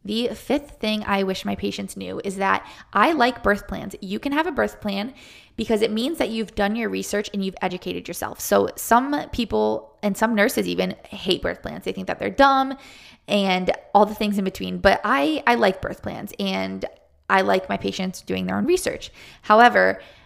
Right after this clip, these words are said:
on the terms of birth plans, I want you to know that a lot of times it does not go as you plan. So birth plans are great, but please do not let it be stuck in stone. And I actually recorded one of my earlier podcast episodes on birth plans that you should go listen to.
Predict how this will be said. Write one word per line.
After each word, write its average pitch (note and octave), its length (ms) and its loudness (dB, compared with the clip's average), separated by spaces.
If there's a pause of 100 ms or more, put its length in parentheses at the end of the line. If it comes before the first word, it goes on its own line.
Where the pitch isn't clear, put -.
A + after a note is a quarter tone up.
(340)
on G#3 160 6
the A3 80 0
terms B3 260 -2
of D#4+ 140 -2
birth G3 240 0
plans, F#3 320 -6
I G3 60 4
want F#3+ 220 -2
you B3 100 -6
to B3+ 100 -6
know F#3+ 400 0
that G3 160 2
a F#3 60 2
lot F3+ 260 0
of G3+ 80 -6
times F#3+ 420 -2
it G3+ 60 -6
does F3+ 160 -6
not F3+ 320 -2
go F3+ 220 0
as E3 200 -4
you E3 80 -8
plan. - 320 -10
So G3 300 2 (340)
birth G#3 220 6
plans C4 160 0
are B3+ 80 4
great, G3 260 2
but - 140 -6
please G#3+ 260 -4
do A#3+ 100 -8
not G#3+ 200 0
let F#3+ 80 2
it F3+ 100 0
be F#3 100 -4
stuck F#3 320 -4
in F3+ 100 -4
stone. - 280 -8
And F#3 100 -6
I F#3+ 120 0
actually G3 340 2
recorded G3+ 460 0
one F#2+ 100 0
of F#3+ 100 -2
my F#3 320 0
earlier G3 320 2
podcast F#3 480 -4
episodes F#3 520 -2
on A3 220 6
birth F#3+ 260 0
plans F#3 400 -6 (240)
that - 340 2
you G3+ 140 -2
should G3+ 180 -2
go G3+ 100 4
listen G#3+ 320 0
to. - 240 -2